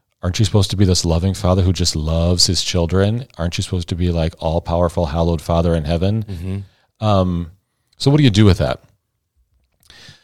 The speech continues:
Speaker 1: One of the things that I have to consistently remind students when I speak to them about this ev-, this problem of evil is I tell them, "God's a gambler."
Speaker 2: Hmm.
Speaker 1: God's a gambler. He took a big risk.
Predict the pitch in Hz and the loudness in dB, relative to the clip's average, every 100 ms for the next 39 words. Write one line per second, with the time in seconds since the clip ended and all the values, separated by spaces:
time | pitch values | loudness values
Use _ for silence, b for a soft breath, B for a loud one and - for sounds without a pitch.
0 | b b b b b b - 160 190 160 | b b b b b b 4 6 8 6
1 | 156 139 139 120 117 - - 104 135 117 | 4 4 4 4 4 2 0 2 4 2
2 | 143 107 101 98 98 101 107 104 101 - | 4 4 6 6 6 6 6 6 2 -2
3 | - - 113 101 95 90 107 98 90 113 | 0 2 2 2 2 2 2 4 4 2
4 | - 101 95 90 98 90 - 104 92 - | 2 0 0 0 -2 -2 -2 -4 -4 -8
5 | 92 95 - 101 95 92 87 107 98 87 | -4 -2 2 4 4 2 -2 0 0 0
6 | 82 - 104 98 101 - 120 143 123 104 | -2 -4 -6 -2 -2 0 2 2 4 4
7 | 92 90 - _ _ _ _ _ _ _ | 2 -2 -8 _ _ _ _ _ _ _
8 | _ 110 120 113 92 95 104 78 - - | _ 2 2 2 2 2 0 -2 -8 -14
9 | - _ _ - 117 87 _ _ _ _ | -20 _ _ -12 -10 -10 _ _ _ _
10 | _ _ _ _ - 87 85 95 110 117 | _ _ _ _ -6 -4 -2 0 2 2
11 | 80 90 123 151 107 131 123 120 117 - | 0 0 0 0 2 2 2 4 4 2
12 | - - - - | -2 -4 -6 -10